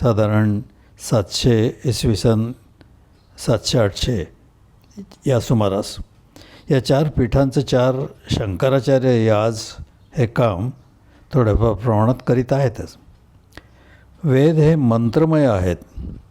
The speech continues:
ऋषींना हे मंत्र दिसले, ऐकू आले किंवा अकस्मात स्फुरले असल्यानं त्याला अपौरुषेय किंवा ईश्वरीय म्हणजे ईश्वराचे श्वास असं म्हटलं जातं.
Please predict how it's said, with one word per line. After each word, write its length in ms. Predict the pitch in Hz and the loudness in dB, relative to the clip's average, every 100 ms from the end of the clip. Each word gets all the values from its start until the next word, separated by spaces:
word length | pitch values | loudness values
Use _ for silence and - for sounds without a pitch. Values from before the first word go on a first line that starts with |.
| _ - - _ _ - | _ -20 -20 _ _ -6
ऋषींना 960 | 175 120 113 120 143 135 117 113 208 196 - - - - - | -2 0 0 2 2 2 2 0 -2 -4 -14 -20 -20 -8 -2
हे 80 | 127 | 2
मंत्र 380 | 120 123 143 | 2 0 0
दिसले, 760 | 120 107 101 160 131 85 - - _ - - _ _ - 135 | 0 0 0 0 0 0 -6 -20 _ -20 -20 _ _ -8 -4
ऐकू 320 | 131 - 147 | -2 2 4
आले 280 | 110 92 92 - - - - - - - | 4 2 -4 -10 -20 -20 -20 -20 -10 -2
किंवा 280 | 156 165 | 0 2
अकस्मात 460 | 120 - 123 - 147 - | 0 -2 -2 0 -2 -2
स्फुरले 440 | - 147 131 160 | -2 0 2 2
असल्यानं 500 | 131 98 123 113 120 151 | 2 0 0 2 2 2
त्याला 320 | 131 95 117 240 - - _ _ _ _ - | 0 0 0 -2 -8 -20 _ _ _ _ 0
अपौरुषेय 1000 | 185 170 143 127 120 113 - 113 101 120 117 92 - _ _ _ | 0 2 0 2 2 2 2 2 4 2 2 -2 -10 _ _ _
किंवा 180 | - 160 - 143 | -6 -6 -2 2
ईश्वरीय 760 | 131 - 135 117 101 98 113 | 2 2 2 2 2 2 0
म्हणजे 840 | 87 - - _ _ _ - 156 139 | -2 -8 -20 _ _ _ -4 0 2
ईश्वराचे 680 | 104 - 131 127 110 156 151 | 2 2 2 2 2 0 0
श्वास 640 | - 127 113 95 78 - - - _ _ - | -2 0 0 0 -4 -8 -14 -20 _ _ -4
असं 180 | 127 135 | -2 0
म्हटलं 320 | 104 135 113 | 0 0 0
जातं. 260 | 98 82 | 0 -4